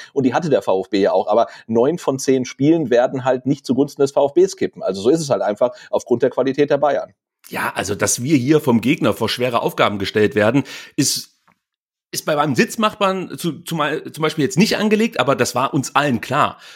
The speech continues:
Speaker 2: ja, dass hier eine Mannschaft zu Gast war, die das beste Pressing der Bundesliga spielt, sich am schnellsten auf Gegner einstellen kann, das ist halt nicht irrelevant. Für ihn schon, aber für die meisten halt nicht, ja, und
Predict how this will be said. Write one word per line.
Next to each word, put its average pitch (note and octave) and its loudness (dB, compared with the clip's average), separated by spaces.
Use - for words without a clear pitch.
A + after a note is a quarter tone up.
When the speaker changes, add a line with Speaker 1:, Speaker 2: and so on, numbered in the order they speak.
Speaker 2:
ja, C#3 0
dass A#2+ -2
hier D#3 4
eine C3+ 4
Mannschaft A#2+ 0
zu A#2+ -6
Gast G#2+ -4
war, C3+ 2
die C3+ -4
das C#3 -2
beste F3 0
Pressing G3 0
der C3 2
Bundesliga B2+ 0
spielt, F#2+ -4
sich C#3+ -4
am C3 2
schnellsten F3 2
auf D3 0
Gegner E3+ 2
einstellen G#2 -2
kann, B2+ 0
das B2 -4
ist D3+ -2
halt C#3+ -2
nicht - -6
irrelevant. G#2 0
Für C4+ 0
ihn E3+ 0
schon, F#3+ 0
aber C3 -4
für D3+ -4
die C3+ 0
meisten C3 2
halt G#2+ 0
nicht, D3+ 0
ja, C3 0
und C3 -2